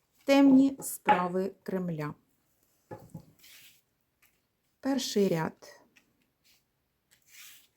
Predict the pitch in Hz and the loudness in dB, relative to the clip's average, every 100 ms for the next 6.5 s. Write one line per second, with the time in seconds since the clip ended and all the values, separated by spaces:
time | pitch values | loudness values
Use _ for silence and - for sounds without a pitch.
0 | _ _ _ _ _ _ _ _ _ _ | _ _ _ _ _ _ _ _ _ _
1 | _ _ _ _ _ _ _ - 254 269 | _ _ _ _ _ _ _ 0 2 2
2 | 262 285 269 254 247 233 220 233 247 247 | 2 2 6 6 6 4 2 4 4 2
3 | 240 226 196 - - 226 202 196 190 190 | 2 2 2 -2 -4 -2 0 0 0 2
4 | 220 220 - 180 170 156 196 208 247 233 | 0 -2 -4 -2 -2 -4 -4 -4 -4 -2
5 | 208 202 175 165 196 208 208 220 220 - | -2 -2 -4 -2 -4 -4 -2 -2 -2 0
6 | 226 226 - 226 226 | 2 2 0 -2 -4